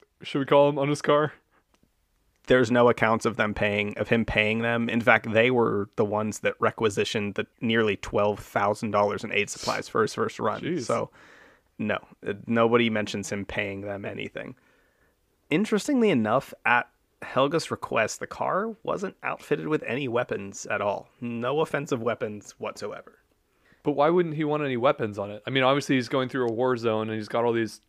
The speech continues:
Speaker 1: defenses added to his car. Why no weapons?
Speaker 2: Yeah. So I think the no weapons thing is kind of the, the pinnacle, uh, not the pinnacle, but, uh, the main thing about his,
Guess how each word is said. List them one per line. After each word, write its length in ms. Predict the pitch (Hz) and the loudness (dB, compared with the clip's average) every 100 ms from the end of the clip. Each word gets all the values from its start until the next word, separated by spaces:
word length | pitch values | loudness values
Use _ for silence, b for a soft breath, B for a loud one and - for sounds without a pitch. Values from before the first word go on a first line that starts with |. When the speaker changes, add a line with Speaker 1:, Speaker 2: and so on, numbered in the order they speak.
| _ - | _ -12
Speaker 1:
defenses 640 | 120 - 156 165 139 107 - | -10 0 0 0 -4 -4 -4
added 320 | 110 110 107 | -2 -2 -4
to 100 | 120 | -6
his 160 | 110 - | -6 -6
car. 400 | - 104 104 101 _ _ _ _ _ _ _ | -2 0 -2 -6 _ _ _ _ _ _ _
Why 160 | 123 | -4
no 140 | 127 127 | 0 2
weapons? 500 | 123 110 101 104 - _ _ _ _ _ _ _ _ _ _ _ _ _ | 2 0 -8 -16 -20 _ _ _ _ _ _ _ _ _ _ _ _ _
Speaker 2:
Yeah. 320 | 143 160 - - B B | 0 2 0 -8 B B
So 340 | - 190 170 - - | 2 4 4 -4 -8
I 120 | 151 | -4
think 180 | 180 180 | -4 0
the 80 | 165 | 2
no 140 | 175 | 4
weapons 380 | 147 143 208 185 | 4 4 0 -6
thing 180 | 202 208 | -6 -4
is 140 | 151 | -4
kind 180 | - 135 | -2 0
of 100 | 139 | 2
the, 320 | 123 110 104 - _ _ | 2 0 0 -6 _ _
the 140 | 123 120 | -10 -8
pinnacle, 760 | - 127 135 127 110 107 - | -2 0 0 2 2 0 -4
uh, 60 | 135 | -6
not 160 | 147 | -6
the 60 | - | -8
pinnacle, 360 | - 117 107 104 | -6 -4 -2 -2
but, 200 | 107 - - | -4 -6 -8
uh, 80 | 120 | -4
the 160 | 110 | -2
main 400 | 110 117 123 127 | -2 0 0 -2
thing 240 | 123 117 110 | -2 -4 -4
about 400 | 98 104 104 - | -2 0 0 -2
his, 500 | 110 101 98 - | -2 -2 -6 -12